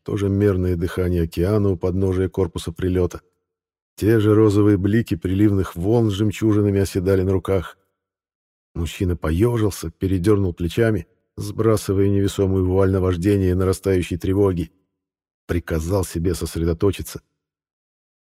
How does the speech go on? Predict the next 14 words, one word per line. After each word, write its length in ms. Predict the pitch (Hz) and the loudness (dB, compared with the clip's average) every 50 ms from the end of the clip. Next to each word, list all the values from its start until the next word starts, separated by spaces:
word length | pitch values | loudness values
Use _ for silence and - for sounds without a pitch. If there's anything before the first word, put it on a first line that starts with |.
| _ _ _ _ _ _ | _ _ _ _ _ _
Перейти 440 | - 85 87 95 95 85 - 120 117 | -4 -2 0 0 0 0 2 0 0
сразу 380 | - - 104 107 110 98 104 95 | 0 2 4 4 4 4 2 0
к 60 | 90 | 0
главному. 540 | 87 104 110 117 104 87 82 73 73 69 - _ _ _ _ _ _ _ | 2 4 4 4 4 2 0 -2 -4 -6 -8 _ _ _ _ _ _ _
Это 220 | - - 85 - 104 | -4 -4 0 2 2
его 220 | 104 98 98 95 | 2 4 4 2
основная 460 | 90 85 - 95 90 90 95 90 87 80 | 0 0 0 -2 0 0 2 0 0 0
стратегия. 560 | - - 82 78 - 87 80 71 64 58 - _ _ _ _ _ _ _ _ _ _ _ _ | -2 -4 -4 -4 -2 -4 -4 -4 -6 -10 -12 _ _ _ _ _ _ _ _ _ _ _ _
Не 180 | 87 92 95 98 | -2 0 0 4
допустить 720 | 95 104 - - 107 113 101 - - - 120 120 117 98 | 2 2 0 2 0 -2 -2 -2 -2 0 2 2 2 2
демагогии 760 | 95 101 101 104 101 101 87 110 120 120 113 107 104 104 104 | 0 2 2 4 2 2 2 4 4 4 4 4 4 4 4
и 40 | 104 | 4
ненужных 440 | 101 101 104 113 110 98 101 101 - | 4 4 4 2 2 2 0 -2 0
сантиментов, 680 | - 104 92 - 98 104 110 113 101 82 90 - | -2 -2 0 2 2 4 4 4 2 0 -6 -10